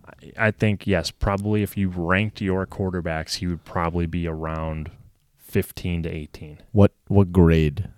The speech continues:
Speaker 2: does he get
Speaker 1: He
Speaker 2: from
Speaker 1: gets a solid C plus.
Speaker 2: Really? I give him a B minus.
Speaker 1: Uh, okay, we're close.
Speaker 2: Yeah.
Speaker 1: I think, I think there are,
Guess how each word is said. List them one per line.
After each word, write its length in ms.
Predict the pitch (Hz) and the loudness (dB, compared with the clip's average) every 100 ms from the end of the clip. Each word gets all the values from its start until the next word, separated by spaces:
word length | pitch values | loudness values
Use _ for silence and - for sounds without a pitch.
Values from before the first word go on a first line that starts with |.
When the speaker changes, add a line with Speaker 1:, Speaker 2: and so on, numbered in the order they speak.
| - | -8
Speaker 2:
does 220 | 85 78 | -4 -2
he 120 | 90 | -4
get 280 | 80 73 71 - | -4 -2 -2 -2
Speaker 1:
He 100 | 104 | 2
Speaker 2:
from 60 | |
Speaker 1:
gets 160 | 101 - | 4 4
a 80 | 90 | 0
solid 840 | - - - - 92 92 95 87 | 0 0 0 0 2 2 2 0
C 320 | - - 87 | -2 -2 -2
plus. 540 | 78 - 78 - - - | -2 -6 -10 -10 -12 -10
Speaker 2:
Really? 360 | 254 240 107 80 - - | 0 4 4 2 -10 -4
I 100 | - | 0
give 160 | 143 143 | 2 2
him 60 | 113 | 0
a 40 | |
B 180 | 90 95 | 0 0
minus. 500 | 80 69 113 - - - | 0 -2 -4 -8 -12 -10
Speaker 1:
Uh, 40 | - | -6
okay, 360 | - 175 123 147 | 0 4 4 2
we're 160 | 151 | -2
close. 460 | 131 - 78 104 - | -4 -4 -2 -2 -2
Speaker 2:
Yeah. 200 | 269 110 - - _ _ _ _ - | 0 0 -2 -16 _ _ _ _ 0
Speaker 1:
I 100 | 131 | 2
think, 320 | - 160 135 - - | 4 2 0 -4 0
I 60 | |
think 180 | 104 135 | 2 2
there 180 | 147 131 | 4 4
are, 300 | 110 104 104 | 4 4 2